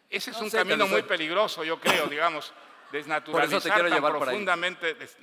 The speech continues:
Speaker 1: desnaturalizar tan profundamente el lenguaje en nombre de un feminismo malentendido. No, yo estoy de acuerdo con los, las feministas en las cosas fundamentales,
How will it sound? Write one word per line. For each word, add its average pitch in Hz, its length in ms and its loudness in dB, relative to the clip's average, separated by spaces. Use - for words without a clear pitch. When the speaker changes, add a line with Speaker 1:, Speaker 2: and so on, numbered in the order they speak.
Speaker 1:
desnaturalizar 139 880 -8
tan 160 140 -4
profundamente 160 720 -10
el 143 40 -8
lenguaje 135 560 -4
en 127 140 -10
nombre 151 340 -6
de 131 120 -8
un 151 220 -12
feminismo 139 640 -10
malentendido. 156 920 -6
No, 180 220 -4
yo 160 140 -8
estoy 160 240 -8
de 156 60 -2
acuerdo 160 360 -4
con 123 160 -10
los, 113 300 -16
las 110 160 -20
feministas 131 560 -12
en 127 80 -14
las 110 100 -12
cosas 139 260 -16
fundamentales, 113 760 -12